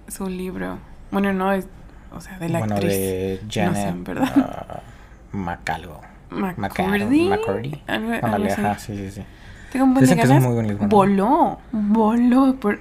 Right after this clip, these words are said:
Speaker 1: hubo un
Speaker 2: Sí.
Speaker 1: momento en que por ninguna parte se podía conseguir ese libro. Que
Speaker 2: De hecho, yo creo que ni lo he visto.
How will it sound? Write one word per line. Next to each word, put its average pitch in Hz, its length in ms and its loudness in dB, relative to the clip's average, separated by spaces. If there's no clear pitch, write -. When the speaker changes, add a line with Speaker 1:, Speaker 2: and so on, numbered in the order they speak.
Speaker 1:
hubo 294 180 4
un 381 60 4
Speaker 2:
Sí. 330 40 6
Speaker 1:
momento 233 280 4
en 285 100 4
que 208 240 0
por 202 120 0
ninguna 214 400 0
parte 269 240 0
se 302 100 -2
podía 202 200 -2
conseguir 208 340 -6
ese 208 140 -6
libro. 196 280 -6
Que 254 500 2
Speaker 2:
De 180 80 0
hecho, 196 140 2
yo 156 80 4
creo 139 120 0
que 113 80 -4
ni 107 100 -2
lo 104 100 0
he 117 60 0
visto. 107 320 -8